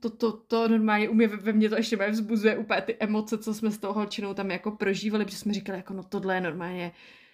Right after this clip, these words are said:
to je neskutečný, to prostě jako ne-, nejde." Samozřejmě, že ta holka z toho byla totálně pav a v tu chvíli jako vlastně řešila to, kde vůbec bude jako spát, protože jí tam nenechal ani postel, prostě nic. On, on si objednal stěhováky a prostě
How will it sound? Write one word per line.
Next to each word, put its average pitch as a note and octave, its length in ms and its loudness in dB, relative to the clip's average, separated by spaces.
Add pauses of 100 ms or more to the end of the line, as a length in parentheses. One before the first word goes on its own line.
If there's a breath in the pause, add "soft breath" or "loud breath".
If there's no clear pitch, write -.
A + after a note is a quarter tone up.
(220 loud breath)
to A3+ 100 -2
je G#3+ 60 4
neskutečný, A3+ 680 2
to G#3 80 -2
prostě - 320 -8
jako G3 160 -4
ne-, G#3 260 0
nejde." A#3 600 4 (360 soft breath)
Samozřejmě, A3 340 2
že A3 60 0
ta A3 100 -4
holka A3 200 -2
z G#3 80 -6
toho G#3+ 140 -4
byla G#3+ 140 -2
totálně G#3 540 -2
pav G#3 440 0
a A3 80 -6
v G#3+ 100 -12
tu G#3+ 100 -8
chvíli G#3 520 -2 (400 loud breath)
jako G#3+ 640 0 (500)
vlastně A3 300 2
řešila G#3+ 300 2
to, G#3+ 120 -2
kde G#3 140 2
vůbec G3+ 280 -2
bude G#3 200 -2
jako G#3 220 -4
spát, F#3+ 540 -2
protože G#3+ 340 0
jí G#3 60 0
tam G#3 120 -2
nenechal G3+ 320 -4
ani G#3 160 0
postel, A#3 500 -2
prostě G#3+ 320 -6
nic. A3 400 4
On, G#3+ 140 -6 (240 loud breath)
on G3+ 60 -8
si G#3+ 120 0
objednal C#4 480 2
stěhováky F#3+ 920 -2
a - 80 -12
prostě A3+ 460 -4